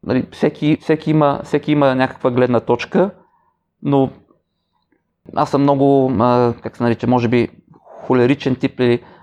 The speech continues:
аз бързо избухвам, когато не ме оценяват. Имам високо мнение за себе си, но, но мисля, че пък, а, реално оценявам способностите си и, м,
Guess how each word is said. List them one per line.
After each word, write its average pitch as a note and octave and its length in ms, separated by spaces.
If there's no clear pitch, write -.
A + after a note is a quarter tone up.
аз D#3+ 140
бързо C#3+ 280
избухвам, C#3+ 540
когато C#3+ 340
не C3+ 100
ме C3 140
оценяват. C3+ 760
Имам D3+ 420
високо C3+ 480
мнение C3+ 420
за A#2 120
себе B2 300
си, D#3 340
но, C#3 200
но C#3+ 280
мисля, E3+ 260
че - 120
пък, - 420
а, C3 440
реално C#3+ 280
оценявам D3 480
способностите D3 760
си C#3 500
и, B2 760
м, A#2 320